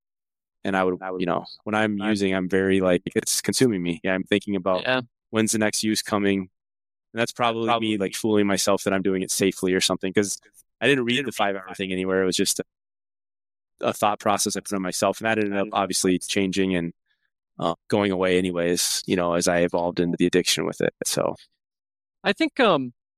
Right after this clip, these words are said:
Speaker 2: at least from my understanding, like, when you, when you put, like, rules in place, that's a classic telltale sign of, of an addiction problem.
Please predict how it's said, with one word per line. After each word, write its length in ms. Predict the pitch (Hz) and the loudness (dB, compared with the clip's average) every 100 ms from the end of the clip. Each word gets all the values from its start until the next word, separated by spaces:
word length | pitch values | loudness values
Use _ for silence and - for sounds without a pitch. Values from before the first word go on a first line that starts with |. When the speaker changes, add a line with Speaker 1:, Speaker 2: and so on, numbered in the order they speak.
| _ 139 | _ -2
Speaker 2:
at 60 | |
least 160 | 165 - | -2 2
from 140 | 131 | 0
my 180 | 135 131 | 2 2
understanding, 580 | 131 123 - 131 123 127 | 2 0 -2 2 2 2
like, 160 | 123 | 0
when 160 | 131 139 | 2 4
you, 240 | 131 127 | 4 2
when 160 | 127 143 | 2 2
you 80 | 135 | 2
put, 200 | - 165 | 2 0
like, 160 | 131 120 | 2 0
rules 380 | 117 123 120 127 | 0 -4 0 2
in 120 | 123 | 2
place, 360 | - 131 131 - | 2 0 0 -2
that's 220 | 123 - | -6 -6
a 60 | |
classic 500 | - 127 117 - 120 - | -4 0 0 -2 -6 -6
telltale 440 | 127 120 127 117 | -6 -2 -2 -2
sign 380 | - 123 120 123 | -2 0 0 2
of, 160 | 120 117 | 0 -2
of 320 | 120 - 117 | -6 -6 2
an 160 | 117 120 | 4 4
addiction 540 | 113 117 110 120 117 | 2 0 2 0 0
problem. 540 | 123 120 127 123 127 | 0 0 0 -2 -2